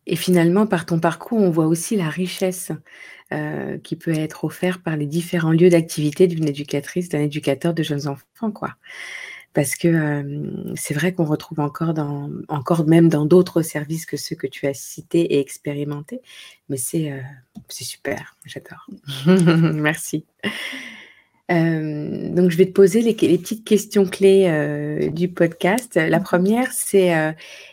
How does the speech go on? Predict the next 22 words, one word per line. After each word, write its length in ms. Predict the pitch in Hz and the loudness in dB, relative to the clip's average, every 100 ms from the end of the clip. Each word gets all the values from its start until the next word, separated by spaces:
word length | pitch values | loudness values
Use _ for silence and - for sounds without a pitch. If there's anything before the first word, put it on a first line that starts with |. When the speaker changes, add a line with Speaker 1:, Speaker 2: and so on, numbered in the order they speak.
| _ - _ _ | _ -20 _ _
Speaker 1:
s-, 320 | - - - _ - | -8 -8 -8 _ -12
s'il 360 | - - 233 | -2 4 6
existait 520 | 208 180 185 190 - 202 | 4 2 -2 -4 0 2
un 160 | 175 | 2
delta, 500 | 170 170 160 - 214 | 2 0 -2 -4 -6
quel 260 | 220 180 170 | -4 -4 -4
est-il 460 | 170 - 226 247 | -6 -8 -2 -2
entre 540 | 208 175 - 180 175 170 | -2 -4 -4 0 0 -2
ce 100 | 165 | -4
que 100 | 170 | -6
tu 200 | 170 - | -4 -4
imaginais 560 | 226 220 214 190 202 | 0 2 2 2 2
de 60 | 202 | 0
ton 120 | 185 | 0
métier 640 | 170 170 170 - 226 247 175 | -2 -2 -4 -4 -2 -2 -2
et 60 | |
la 120 | 160 | 0
réalité 460 | 156 170 185 180 202 | 0 0 -2 0 -2
du 160 | 175 170 | -2 -6
terrain ? 320 | 160 - 120 _ _ _ _ _ _ _ _ _ _ _ _ _ _ _ - | -8 -12 -14 _ _ _ _ _ _ _ _ _ _ _ _ _ _ _ -10
Speaker 2:
Alors, 540 | 220 190 170 165 165 | -6 -6 -6 -8 -10
euh, 400 | 170 160 120 69 | -10 -10 -12 -16